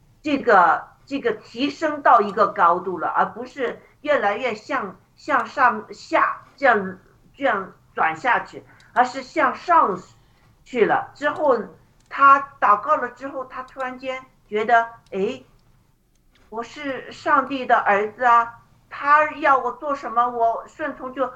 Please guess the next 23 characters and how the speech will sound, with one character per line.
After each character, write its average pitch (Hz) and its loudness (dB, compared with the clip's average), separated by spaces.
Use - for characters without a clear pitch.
我 233 0
就 285 -6
不 262 -12
需 285 -10
要 262 4
把 180 0
这 240 -10
个 220 -14
压 226 4
力 233 -6
全 233 -6
都 254 0
放 240 -2
在 226 -4
我 151 -4
自 151 -10
己 160 -10
一 165 -6
个 233 0
人 156 -4
身 139 -8
上 127 -2
了。 - -8